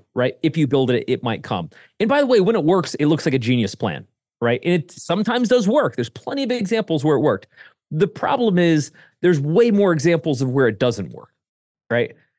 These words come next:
So part of what, what I look at, again, in looking at those, those, those job postings is, okay, you've now got sixty-five open hires, right? For stuff I know, I, I run the same company. There's no way you need a head of A I.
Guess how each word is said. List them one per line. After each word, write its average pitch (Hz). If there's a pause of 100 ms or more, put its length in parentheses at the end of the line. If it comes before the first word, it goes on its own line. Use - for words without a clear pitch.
(120)
So 156 (540)
part 247
of 226
what, 190 (160)
what 151
I 147
look 226
at, 139
again, 135
in 123
looking 147
at 135
those, 117 (160)
those, 135
those 123
job -
postings 131
is, 120 (600)
okay, 151 (200)
you've 180
now 226
got 214
sixty-five 185 (160)
open 160
hires, 120 (240)
right? 123 (240)
For 233
stuff 220 (120)
I 262
know, 247
I, 294
I 349
run 359
the 349
same 285
company. 254
There's 170
no 226
way 214
you 170
need 165
a 139
head 160
of 135
A 135
I. 104